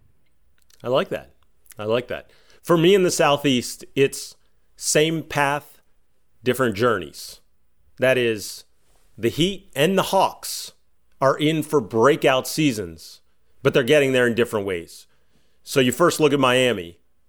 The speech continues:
and it's basically the team they took to the finals,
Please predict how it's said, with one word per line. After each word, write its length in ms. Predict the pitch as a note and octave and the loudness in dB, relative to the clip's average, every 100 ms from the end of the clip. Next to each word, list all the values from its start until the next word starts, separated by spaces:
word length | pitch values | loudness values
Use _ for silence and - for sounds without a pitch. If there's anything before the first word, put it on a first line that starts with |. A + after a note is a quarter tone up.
| _ _ - | _ _ -6
and 140 | C#3+ | -2
it's 140 | C#3+ G2 | -2 0
basically 840 | F2+ E3 - D3 A#2+ A#2 A2+ F#2 - | 0 0 0 -2 0 0 0 -6 -8
the 120 | - B2+ | -4 0
team 320 | D#3 G3 F#3+ | 2 2 4
they 140 | D#3+ | 0
took 220 | - D3+ - | 0 -2 -2
to 80 | |
the 100 | G#2+ | -6
finals, 600 | G2+ F3+ F#3+ D3 A#2 G#2+ | -2 0 2 2 -2 -4